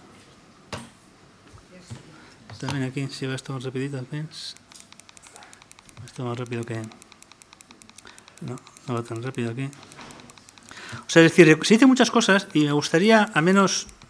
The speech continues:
algo que me gusta a mí cuando se habla de esto, que es más, uy, también lo he oído, y me parece que a mí me gusta aterrizar un poco más de lo que, de lo que, esta es la carta de marzo de estos que se quejaron. Sobre esto yo diría alguna cosa por,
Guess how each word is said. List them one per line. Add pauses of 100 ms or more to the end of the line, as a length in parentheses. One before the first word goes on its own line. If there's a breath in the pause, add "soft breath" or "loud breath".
(1300 loud breath)
algo
que
me
gusta
a
mí
cuando
se
habla
de
esto,
que
es
más, (200)
uy,
también
lo
he
oído, (500 loud breath)
y
me
parece
que
a
mí
me
gusta
aterrizar
un
poco
más
de
lo
que, (220)
de
lo
que,
esta
es
la
carta
de
marzo
de
estos
que
se
quejaron. (1300 loud breath)
Sobre
esto
yo
diría
alguna
cosa
por,